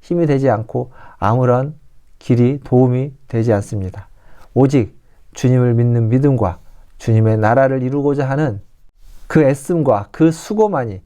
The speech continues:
영원히 남는 줄 믿습니다. 오늘 하루도 그렇게 주님의 나라에 힘쓰시고 주님의 뜻을 이루고자 하시고 주님의 마음을 헤아려서 주님께 영광을 돌리시는 우리 모든 문화촌 제일교회 성도들 다 되시기를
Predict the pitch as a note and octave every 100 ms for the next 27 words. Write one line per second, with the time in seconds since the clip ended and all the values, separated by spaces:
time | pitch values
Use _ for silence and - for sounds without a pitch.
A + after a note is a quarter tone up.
0 | _ _ - A2+ A#2 B2+ B2 A#2+ G2 -
1 | _ - G#2 A#2 A#2 A2+ A#2 G#2+ - A#2+
2 | F#2 F2 E2 - - - - - A#2 A#2+
3 | C#3 C3+ B2 F#2+ - - - - B2 B2
4 | A#2+ B2 B2 B2 A#2 A#2 A#2+ A#2 A2+ E3+
5 | F3+ D#3+ A#2+ G2 - - - - A2+ A2
6 | A2 E3+ - D3+ E3+ G3 F3+ F3+ C#3 -
7 | - G2 - - - - G#2+ G#2+ G#2 G#2
8 | A2 A2+ A2+ D#3 F3+ E3+ D3+ F3+ C#3+ -
9 | - - - B2+ A#2 A#2+ G#2+ A#2 A#2 A2+
10 | A2 G#2+ B2 B2+ A#2 A2+ G#2+ F#2 - -
11 | - G#2+ G#2+ A2+ A#2+ A2+ A#2 A#2 A#2+ G#2+
12 | G#2+ G#2+ A2 A2+ B2+ B2+ C3 D3+ D#3+ -
13 | - - C3+ B2+ A#2 A#2 G2+ F2+